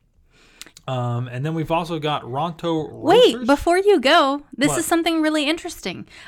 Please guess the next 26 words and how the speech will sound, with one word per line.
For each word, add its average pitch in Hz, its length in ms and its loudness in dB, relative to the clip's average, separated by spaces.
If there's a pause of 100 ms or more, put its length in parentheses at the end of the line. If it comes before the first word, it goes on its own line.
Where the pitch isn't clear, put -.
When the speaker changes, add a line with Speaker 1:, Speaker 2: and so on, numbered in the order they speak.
Speaker 2:
Um, 214 320 -4 (220)
Luke 262 400 2
Skywalker 294 1040 0 (220)
can 254 160 0
actually 247 420 -2
be 311 140 -2
seen 285 340 0
drinking 240 380 0
blue 226 340 2
milk 214 400 -2 (320)
in 214 420 -2
Star 214 280 -4
Wars 233 260 -2
Episode 202 540 -4 (180)
Four, 285 680 -2 (300)
A 196 80 -4
New 214 240 0
Hope, 226 320 -4 (440)
and 220 220 -2
he 240 120 0
can 240 100 -2
be 240 80 -2
seen 233 320 -6
drinking 220 400 -6
green 294 340 0
milk 202 380 -4